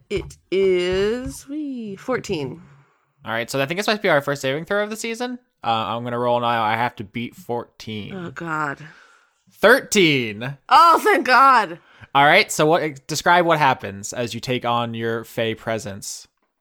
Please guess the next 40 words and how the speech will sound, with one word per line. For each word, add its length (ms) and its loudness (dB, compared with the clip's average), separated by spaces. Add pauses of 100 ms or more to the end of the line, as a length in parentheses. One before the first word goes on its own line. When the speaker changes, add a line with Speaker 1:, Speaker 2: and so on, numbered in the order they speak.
(340)
Speaker 1:
So 460 4
what 260 4
it 140 2
specifically 640 -2
says 360 0
in 100 -4
the 80 -4
book 280 -2
is 220 -4
that 200 0
I 120 4
project 720 0
the, 400 -2 (180)
the 80 -6
beguiling 600 4
and 160 -4
fearsome 420 2
presence 420 -4
of 100 -16
the 100 -10
Fey. 480 0 (300)
Speaker 2:
Mm-hmm. 380 -10 (460)
Speaker 1:
So 360 4
<laughs> 0 -
because, 760 2
because 380 4
my 140 4
patron 540 -4
is 140 -4
buttery 360 0
spirits, 560 -4
I'd 200 -4
like 200 -4
to 120 -4
imagine 440 -2
they're 140 -2
just 180 -6
really 240 -2
intimidating 800 -2
little 420 -8